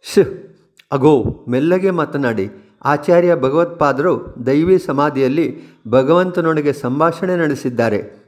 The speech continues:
ಎಲ್ಲೆಡೆಯೂ ಮೌನ." ಆನಂದ ತೀರ್ಥ: "ಗರ್ಭಗುಡಿಯ ಮಾತು ಮಾರ್ದನಿಯಂತೆ ಹೊರಕ್ಕೆ ಕೇಳಿಸುತ್ತದೆ. ಭಗವನ್, ಭಗವನ್, ಯಾಕೆ ನನಗೆ ಈ ಕೆಲಸ ಹಚ್ಚಿದೆ?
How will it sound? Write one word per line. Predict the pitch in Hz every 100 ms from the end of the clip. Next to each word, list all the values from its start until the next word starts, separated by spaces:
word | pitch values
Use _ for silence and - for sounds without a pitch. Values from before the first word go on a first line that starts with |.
| -
ಎಲ್ಲೆಡೆಯೂ | 131 151 170 175 180
ಮೌನ." | 151 123 107 - - _ _ _ 131
ಆನಂದ | 151 165
ತೀರ್ಥ: | 151 - 104 - 127 - - _ -
"ಗರ್ಭಗುಡಿಯ | 127 143 175 165 170 165
ಮಾತು | 143 139 139 175
ಮಾರ್ದನಿಯಂತೆ | - 127 131 151 156 160 147 131 139
ಹೊರಕ್ಕೆ | 127 131 151 175
ಕೇಳಿಸುತ್ತದೆ. | 170 135 151 147 165 - 113 101 - - _ -
ಭಗವನ್, | 139 139 123 127 175 - _ _ -
ಭಗವನ್, | 143 156 147 127 - - - _ -
ಯಾಕೆ | 143 175 208
ನನಗೆ | 185 165 143
ಈ | 135 147 143
ಕೆಲಸ | 147 135 139
ಹಚ್ಚಿದೆ? | 156 127 - 139 117